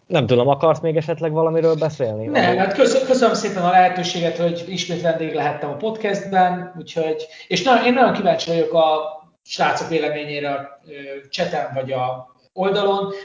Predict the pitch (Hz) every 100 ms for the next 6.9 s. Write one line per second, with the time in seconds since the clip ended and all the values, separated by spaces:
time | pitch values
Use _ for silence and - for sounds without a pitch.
0 | - 170 185 196 202 202 214 190 - 247
1 | 185 170 175 160 165 - 208 175 151 143
2 | 135 131 131 127 - 139 135 - 143 160
3 | 143 139 175 165 160 151 - 170 170 -
4 | 160 160 151 147 156 143 - - - -
5 | 165 175 151 143 139 143 147 151 143 143
6 | - _ _ 143 139 135 135 - _